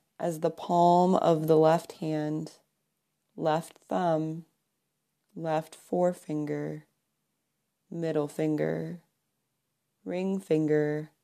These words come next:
little finger, back of the left hand, the entire left hand,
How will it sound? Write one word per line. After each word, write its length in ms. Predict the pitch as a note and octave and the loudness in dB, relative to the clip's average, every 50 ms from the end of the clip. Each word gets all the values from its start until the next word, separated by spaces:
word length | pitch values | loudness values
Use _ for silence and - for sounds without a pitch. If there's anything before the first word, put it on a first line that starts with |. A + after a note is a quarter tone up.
| _ _ _ _ _ _ _ _ _ _ _ _ _ _ _ _ _ _ _ - | _ _ _ _ _ _ _ _ _ _ _ _ _ _ _ _ _ _ _ -10
little 400 | F#3+ F#3 F#3 F#3+ F#3+ F3+ E3+ D#3+ | -6 -2 0 2 4 4 2 2
finger, 680 | - - D#3+ D#3 D#3 D3 D3 D3 D3 C#3+ D3 D3+ D3+ _ _ _ _ _ _ _ _ _ _ _ _ _ _ _ _ _ _ _ _ _ _ _ _ _ _ _ _ _ _ _ _ _ _ _ _ _ | 0 -2 -2 -2 -2 -2 -4 -6 -8 -10 -12 -14 -16 _ _ _ _ _ _ _ _ _ _ _ _ _ _ _ _ _ _ _ _ _ _ _ _ _ _ _ _ _ _ _ _ _ _ _ _ _
back 320 | - D#3 D3+ D3 D3+ - - | -10 -8 -8 -8 -8 -6 -6
of 160 | E3 D#3+ D#3+ | -6 -2 2
the 100 | F3 E3+ | 2 4
left 320 | E3+ E3+ E3+ F3 F3 - | 6 6 4 4 2 -4
hand, 540 | - G3 F3+ F3 E3+ E3+ E3+ F3+ F#3 G3 - _ _ _ _ _ _ _ _ _ _ _ _ _ _ _ _ _ _ _ _ _ _ _ _ _ _ _ _ _ _ _ _ _ _ _ _ _ _ _ | -4 -2 -2 0 0 -2 -2 -4 -6 -10 -12 _ _ _ _ _ _ _ _ _ _ _ _ _ _ _ _ _ _ _ _ _ _ _ _ _ _ _ _ _ _ _ _ _ _ _ _ _ _ _
the 200 | - G3 F#3+ F#3+ | -2 0 4 4
entire 760 | F#3+ F#3 F#3 F3+ - - - F#3 F#3 F#3 F#3+ F#3+ F#3+ F#3+ F#3+ | 4 4 4 2 0 0 2 4 6 8 8 8 8 8 8
left 380 | F#3 F3 F3 E3+ F3 E3+ - - | 8 8 6 6 6 4 -2 -12
hand, 680 | - F3+ E3+ E3 D#3+ D#3+ D#3+ D#3+ D#3+ D#3+ D#3+ D#3+ - | -8 -6 -4 -2 -2 -2 -4 -4 -6 -8 -10 -12 -16